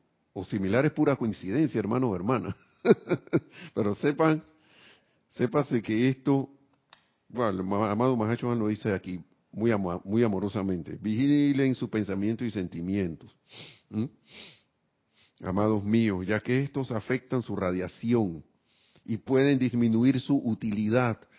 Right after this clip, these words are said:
A veces uno piensa que está ahí, que chuti, lo máximo, ya estoy en la enseñanza, pretty. Pero los pensamientos y sentimientos sin vigilia andan por ahí como los perros callejeros, ¿no? O como caballo desbocado por allí. Entonces,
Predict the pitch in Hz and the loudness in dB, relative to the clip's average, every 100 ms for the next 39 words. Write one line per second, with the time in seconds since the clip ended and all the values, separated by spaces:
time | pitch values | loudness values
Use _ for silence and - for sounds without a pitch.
0 | - 101 120 143 139 135 139 147 107 120 | -4 0 0 0 0 0 -2 -2 -4 -6
1 | 131 98 107 120 90 90 - - 131 110 | -6 -8 -10 -10 -10 -10 -10 -10 -8 -6
2 | 113 123 147 143 127 107 - 95 123 170 | -6 -6 -4 -2 -2 -4 -8 -8 -2 -2
3 | 160 - 165 151 _ _ - - - 180 | -4 -6 -8 -8 _ _ -20 -20 -6 -6
4 | 190 190 202 _ _ _ _ _ _ _ | -6 -8 -10 _ _ _ _ _ _ _
5 | _ _ - _ _ _ _ 104 104 98 | _ _ -20 _ _ _ _ -4 -2 0
6 | 113 98 107 139 151 131 104 113 139 143 | -2 0 2 2 2 0 0 0 0 0
7 | 123 101 107 156 160 156 147 147 147 120 | -2 -2 -2 -2 0 0 0 -2 -2 0
8 | 120 135 147 117 98 - 131 135 92 95 | 0 0 0 0 0 -2 -2 -2 -2 0
9 | 117 101 82 98 - _ _ _ _ _ | 0 0 -2 -8 -10 _ _ _ _ _
10 | _ - 98 95 92 90 101 120 117 95 | _ -14 -8 -6 -4 0 2 4 2 0
11 | 87 104 101 87 78 78 78 _ _ - | 0 0 -2 -4 -8 -10 -16 _ _ -20
12 | - _ _ _ _ _ _ - 110 110 | -20 _ _ _ _ _ _ -6 -4 -2
13 | 135 - | -2 -4